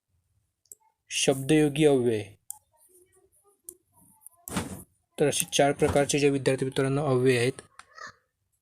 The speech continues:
आणि चार सव्ये प्रकार, असे एकूण आठ प्रकारचे जे आहेत विद्यार्थी मित्रांनो शब्दाच्या जाती आहेत. आणि आपल्या प्रश्नामध्ये विद्यार्थी मित्रांनो अविकारी शब्द म्हणजेच अव्ययाबद्दल विचारण्यात आले आहेत. त्यानंतर बघा प्रश्न क्रमांक चार,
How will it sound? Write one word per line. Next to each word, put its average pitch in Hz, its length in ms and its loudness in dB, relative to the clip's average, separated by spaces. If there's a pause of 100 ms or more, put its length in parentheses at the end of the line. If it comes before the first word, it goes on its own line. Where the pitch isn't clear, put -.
(120)
आणि 135 100 0
चार 135 320 0
सव्ये 139 440 4
प्रकार, 127 340 -2
असे 123 220 -2
एकूण 143 260 0
आठ 135 240 -2
प्रकारचे 135 440 0
जे 135 120 0
आहेत 139 140 0
विद्यार्थी 127 320 -4
मित्रांनो 131 240 -4
शब्दाच्या 120 400 -2
जाती 120 280 -2
आहेत. 123 200 0 (1000)
आणि 131 260 0 (360)
आपल्या 139 300 0
प्रश्नामध्ये 147 1000 -2
विद्यार्थी 131 380 0
मित्रांनो 131 320 -2 (120)
अविकारी 147 460 2
शब्द 123 260 -2
म्हणजेच 131 440 -2
अव्ययाबद्दल 139 580 2
विचारण्यात 120 440 -2
आले 113 140 0
आहेत. - 180 -4 (1500)
त्यानंतर 156 380 4
बघा 139 280 4
प्रश्न 143 340 -2
क्रमांक 131 380 0
चार, 123 340 0